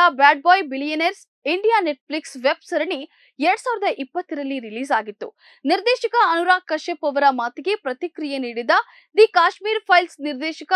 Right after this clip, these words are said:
ವಿವೇಕ್ ಅಗ್ನಿಹೋತ್ರಿ ಅವರ ಟ್ವೀಟ್‌ಗೆ ಕೆನಡಾ ನಿರ್ದೇಶಕ ಡೇಲನ್ ಪ್ರತಿಕ್ರಿಯೆಯನ್ನ ನೀಡಿದ್ದಾರೆ. ಹೌದು, ವಾಸ್ತವವಾಗಿ ದ್ವೇಷ ಹರಡುವ ಕಸ ಯಾವುದೇ ಕಲಾತ್ಮಕ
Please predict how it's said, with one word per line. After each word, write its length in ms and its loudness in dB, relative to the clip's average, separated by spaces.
ವಿವೇಕ್ 500 -6
ಅಗ್ನಿಹೋತ್ರಿ 640 -2
ಅವರ 340 -2
ಟ್ವೀಟ್‌ಗೆ 760 -4
ಕೆನಡಾ 360 6
ನಿರ್ದೇಶಕ 580 -4
ಡೇಲನ್ 440 0
ಪ್ರತಿಕ್ರಿಯೆಯನ್ನ 640 -8
ನೀಡಿದ್ದಾರೆ. 600 -10
ಹೌದು, 380 -4
ವಾಸ್ತವವಾಗಿ 880 2
ದ್ವೇಷ 340 -6
ಹರಡುವ 420 -2
ಕಸ 280 -6
ಯಾವುದೇ 420 4
ಕಲಾತ್ಮಕ 600 0